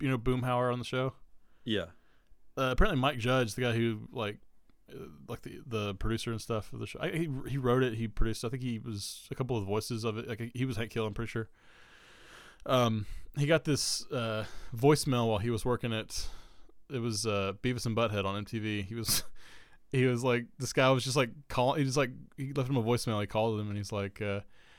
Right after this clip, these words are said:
Speaker 1: "Hey, man, you gotta get this dang old Looney Tunes off the television, man. Y'all gonna, y'all, y'all messing up, the, messing up the children, man. Come on, man." Just like, <laughs> just,
Speaker 2: Yeah.
Speaker 1: like, had no clue what he was trying to say, but just, like, wanted to be mad at <laughs> something. Like,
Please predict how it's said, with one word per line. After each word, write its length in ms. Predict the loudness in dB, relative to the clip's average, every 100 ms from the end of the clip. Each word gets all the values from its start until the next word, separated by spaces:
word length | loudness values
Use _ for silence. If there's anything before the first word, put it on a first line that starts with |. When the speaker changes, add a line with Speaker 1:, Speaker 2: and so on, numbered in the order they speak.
| -20 -20 -12
Speaker 1:
"Hey, 220 | -2 2 2
man, 360 | 4 4 4
you 60 | 4
gotta 200 | 4 2
get 100 | 2
this 140 | 2
dang 220 | 2 2 4
old 240 | 4 4
Looney 220 | 4 2
Tunes 320 | 2 2 4 4
off 160 | 2
the 80 | 0
television, 500 | 2 4 4 2 2
man. 300 | 0 0 0
Y'all 160 | 0 0
gonna, 320 | -2 -2 -4 -4
y'all, 200 | -6 -8 -12 -12 -4
y'all 180 | -2
messing 280 | 0 -2 -4
up, 120 | -6 -10 -12
the, 180 | -4 -4
messing 280 | -2 -2 -2
up 80 | -6
the 60 | 0
children, 280 | 2 4 2
man. 260 | -2 -4
Come 140 | -4 -4
on, 180 | -4
man." 120 | -6 -10 -14 -12
Just 180 | -8 -2
like, 180 | -2 -4
<laughs> 60 | 2
just, 140 | 2 2 -6 -8 -6 -6 -8 -10 -4
Speaker 2:
Yeah. 120 | 2
Speaker 1:
like, 100 | 6
had 220 | 10 10 10
no 200 | 6 6
clue 200 | 6 6
what 80 |
he 60 | 6
was 120 | 4
trying 220 | 4 4
to 60 | 4
say, 320 | 2 4 4
but 180 | 4 0
just, 200 | -2 0
like, 160 | 0 0
wanted 240 | -2 -2
to 120 | -4 -6 -12 -14 -14 -4
be 120 | 0
mad 280 | 4 4 4
at 100 | 4
<laughs> 0 |
something. 580 | 6 6 10 10 10 6
Like, 920 | 6 4 0 4 4 6 2 4 2